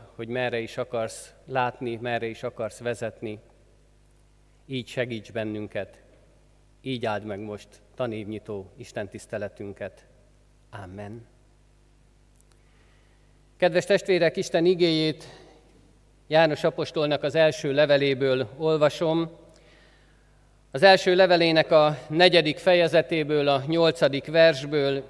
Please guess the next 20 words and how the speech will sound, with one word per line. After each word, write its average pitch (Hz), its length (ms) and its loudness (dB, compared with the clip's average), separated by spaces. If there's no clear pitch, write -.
három 151 560 2
rövid 143 460 -4
szó, 147 520 -4
és 131 180 -6
ez 135 140 -2
így 170 220 -4
hangzik: 147 600 -2
„Mert 135 500 0
Isten 120 640 -2
szeretet.” 110 920 -8
Amen. 104 480 -12
Foglaljuk 175 400 6
el 170 120 8
a 156 60 10
helyünket, 180 500 6
és 156 380 -2
így 156 220 -6
figyeljünk 135 640 2
Isten 120 520 -6
üzenetére. 110 760 -8